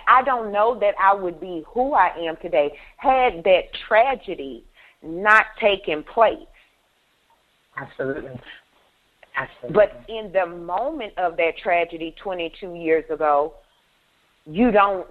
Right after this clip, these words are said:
Speaker 1: you don't understand the purpose. You don't see the bigger picture behind it. You don't see what good can come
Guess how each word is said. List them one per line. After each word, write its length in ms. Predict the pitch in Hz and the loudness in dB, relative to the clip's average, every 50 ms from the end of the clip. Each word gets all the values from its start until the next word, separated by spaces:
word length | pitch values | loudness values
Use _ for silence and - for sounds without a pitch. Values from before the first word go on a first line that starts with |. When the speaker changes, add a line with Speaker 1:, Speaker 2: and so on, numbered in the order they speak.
| 180 165 | -12 -8
Speaker 1:
you 60 | 202 | -4
don't 220 | 196 196 185 - - | -2 -2 -2 -2 -6
understand 560 | 180 196 180 185 - - 214 208 190 180 160 | -8 -8 -8 -8 -8 -8 -6 -6 -4 -2 -2
the 60 | 156 | -2
purpose. 500 | - - - 226 220 208 214 190 160 156 - | -2 -2 0 2 2 2 2 -2 -8 -8 -4
You 100 | 180 175 | -2 0
don't 240 | 175 165 160 156 - _ _ - | 0 0 -2 -4 -8 _ _ -10
see 320 | 220 208 190 190 175 165 - - | -10 -8 -8 -8 -10 -10 -12 -14
the 320 | - 156 143 170 156 143 - | -10 -2 0 0 0 0 -2
bigger 340 | - 190 202 196 190 180 170 | -4 -4 -2 0 0 0 0
picture 640 | - - 226 185 - - - - 180 170 160 160 - - - - _ _ _ | 0 -2 -4 -4 -4 -6 -6 -4 -2 -2 -2 -4 -6 -12 -20 -20 _ _ _
behind 420 | 156 156 - 208 226 226 208 180 | -2 0 2 2 4 4 4 4
it. 120 | 170 147 - | 2 -2 -4
You 80 | 190 | -2
don't 220 | 175 175 165 165 - - - - | -2 0 0 -2 -4 -6 -8 -6
see 260 | 214 196 180 165 165 - - _ _ _ - | -4 -4 -4 -4 -6 -10 -14 _ _ _ -4
what 420 | 151 156 190 202 185 147 170 147 | 2 4 4 4 4 2 -4 -6
good 320 | 170 190 190 185 175 180 - | -4 -4 -2 -4 -4 -8 -10
can 240 | - 190 165 156 151 - | -14 -12 -12 -12 -14 -16
come 380 | - - 226 220 208 196 202 | -16 -10 -6 -6 -6 -6 -6